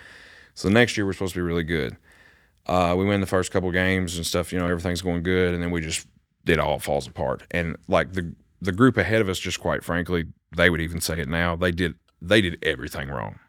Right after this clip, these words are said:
Like, they made all, and, like, that was what was so f-, it was so frustrating to me because they made the wrong choices every single time. Like, it was so, they were selfish. They were, like, they,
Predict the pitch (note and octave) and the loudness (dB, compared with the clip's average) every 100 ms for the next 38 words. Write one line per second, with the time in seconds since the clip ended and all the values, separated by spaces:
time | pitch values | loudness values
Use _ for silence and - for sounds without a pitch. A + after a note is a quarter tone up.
0 | _ F2+ C#2+ A#1+ G2+ G#2+ G2+ F#2 - G#2 | _ -4 -4 0 4 4 4 -2 0 -2
1 | G2+ A2 G#2+ G#2+ A#2+ A2 A2+ F#2 - G#2+ | 0 0 0 2 0 0 -2 -4 -4 -2
2 | G#2+ G2 - _ _ _ _ _ _ _ | -2 -4 -16 _ _ _ _ _ _ _
3 | _ - A2+ G2 - - A2 A2 A2+ A2 | _ 0 2 2 0 -2 2 4 4 0
4 | - G#2+ G2+ G#2 G2 F#2+ F#2 F#2+ F#2 F2 | -2 -2 -2 -2 -2 -2 -2 0 0 -2
5 | F2 F#2 E2+ F#2 G2+ G2+ G2+ F#2+ F#2 F#2 | -2 -4 0 2 4 4 2 0 -2 0
6 | F#2 F2 F#2+ F2 - E2+ E2 - _ _ | -2 -2 -2 -2 -4 -6 -8 -14 _ _
7 | D#2+ E2+ F2+ F2 F#2 F2+ F2 F2+ - - | 2 2 2 -2 0 0 -2 -6 -6 0
8 | - G2 F2 E2+ F2 D#2+ - E2 D2+ A#1+ | 2 2 -2 -6 -8 -8 -6 -4 -2 -4
9 | F2+ F2 F#2 F2 C#2 - - G2 G#2 G2 | -8 -8 -2 -2 0 -2 0 0 2 0
10 | F#2+ - G2+ G#2+ G#2 A2 G#2 - F#2 F#2 | 0 0 2 2 2 -4 -4 -6 -2 0
11 | F2+ E2 D#2+ - _ - F#2+ F2 - G#2 | 0 -2 -4 -6 _ -4 -2 0 2 2